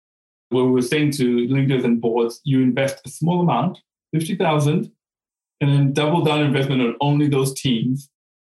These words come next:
that are actually showing progress." <laughs> The first thing we noticed was the average size of investment collapsed. It went way, way down. Like, it went from, like, four million to the tens of thousands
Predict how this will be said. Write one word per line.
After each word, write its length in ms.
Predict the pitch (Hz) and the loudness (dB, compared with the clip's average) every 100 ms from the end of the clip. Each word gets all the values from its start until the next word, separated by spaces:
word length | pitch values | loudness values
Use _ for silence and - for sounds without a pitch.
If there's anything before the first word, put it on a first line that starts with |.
| _ - | _ -4
that 480 | 131 123 113 110 _ _ _ _ _ | 0 0 -2 -4 _ _ _ _ _
are 200 | 131 123 | -2 -2
actually 180 | 131 131 | 0 -2
showing 280 | 131 123 117 | 0 0 0
progress." 640 | 165 165 135 - 151 147 - | 0 0 0 -2 -2 -4 -8
<laughs> 60 | _ _ - | _ _ -6
The 100 | 147 | -4
first 240 | 143 185 180 | 0 0 2
thing 140 | 175 | 2
we 80 | 151 | 2
noticed 360 | 143 139 131 | 2 2 0
was 200 | - 120 | -2 -4
the 140 | - 147 | -4 -4
average 300 | 139 135 123 | -2 0 -2
size 160 | 135 | -2
of 140 | 135 123 | -2 -2
investment 540 | 117 123 117 120 - | -2 -4 -4 -6 -4
collapsed. 440 | - 123 - - - | -2 -2 -2 -6 -6
It 120 | 117 | -2
went 260 | 131 - _ _ _ - - - - - _ _ _ - | -2 -4 _ _ _ -8 -6 -6 -10 -20 _ _ _ -4
way, 240 | 139 185 180 | 0 2 4
way 180 | 151 | 2
down. 200 | 139 117 | 2 0
Like, 120 | 113 - | 0 0
it 100 | 131 | 0
went 300 | 151 143 143 _ _ - 143 | 0 0 -4 _ _ -12 -2
from, 280 | 143 127 123 | 2 2 2
like, 320 | 120 113 - _ _ _ _ - | 0 -2 -10 _ _ _ _ -2
four 200 | 175 160 | 2 2
million 360 | 160 151 135 | 2 2 2
to 100 | 123 | 2
the 80 | 120 | -2
tens 320 | - - 135 | -2 -2 0
of 80 | 117 | 0
thousands 420 | 120 117 117 - | 0 -2 -2 -6